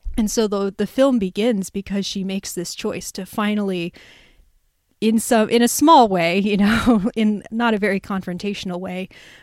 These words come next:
but to stand up to her husband, which she has not done, it seems like, basically ever, by deciding to go on this trip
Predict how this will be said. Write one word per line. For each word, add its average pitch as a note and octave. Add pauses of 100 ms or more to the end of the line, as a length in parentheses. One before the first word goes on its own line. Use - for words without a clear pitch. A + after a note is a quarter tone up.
(120)
but G3
to A#3
stand B3+
up C4
to B3
her A3+
husband, G3
which F#3+
she G3
has F#3+
not F#3+
done, G3 (500)
it -
seems G3
like, F3 (240)
basically F#3
ever, G3 (320)
by G#3
deciding G3+
to F#3+
go F3+
on F3
this F3+
trip -